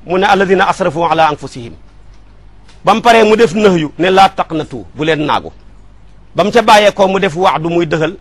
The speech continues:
ne inna allaha yaxfiru dunuba jamian. Aaya ji,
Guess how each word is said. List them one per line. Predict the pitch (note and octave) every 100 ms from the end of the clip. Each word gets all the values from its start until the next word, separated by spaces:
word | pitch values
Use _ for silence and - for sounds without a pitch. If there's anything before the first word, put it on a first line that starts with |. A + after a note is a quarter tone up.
| - -
ne | C#3+ -
inna | G#3+ G3
allaha | E3+ D#3+ D3+ - -
yaxfiru | D3 F3 C3 D3+ D#3
dunuba | D3 D#3+ C#3
jamian. | B2 B2 F#2 E2 - - - - - -
Aaya | C#3+ D3+
ji, | B2+ D3